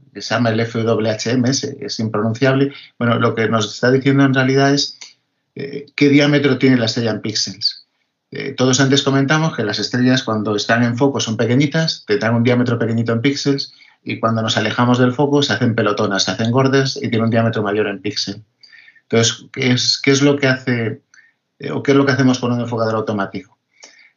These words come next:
En teoría, en teoría tenemos que partir prácticamente de foco. O sea, cuando uno va a utilizar un enfocador automático, no es que lo haga todo. O sea, tiene uno que coger su equipo y ponerlo casi en posición de foco,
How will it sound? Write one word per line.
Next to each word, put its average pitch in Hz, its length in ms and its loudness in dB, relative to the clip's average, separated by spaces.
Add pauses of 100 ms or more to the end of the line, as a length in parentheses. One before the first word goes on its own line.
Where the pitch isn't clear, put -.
(180)
En 120 220 -2
teoría, 165 600 2
en 107 200 -4
teoría 143 320 2
tenemos 131 300 2
que 143 80 2
partir 131 380 0
prácticamente 131 640 0
de - 100 -2
foco. - 400 -6 (300)
O - 120 -14
sea, - 280 -6
cuando 104 220 -4
uno 123 100 2
va 127 80 4
a 135 40 2
utilizar 131 400 2
un 127 100 0
enfocador 127 360 0
automático, 131 640 0 (360)
no 120 180 2
es 139 160 0
que 127 140 2
lo 117 120 0
haga 110 220 -2
todo. 131 240 0
O - 80 -6
sea, 92 320 -4
tiene 107 260 -4
uno 113 220 -2
que 113 160 -4
coger 117 300 0
su 127 100 -4
equipo 143 420 0
y - 100 -2
ponerlo 123 460 0
casi 147 480 -2
en 131 140 -4
posición 110 480 -2
de 104 80 0
foco, - 480 -8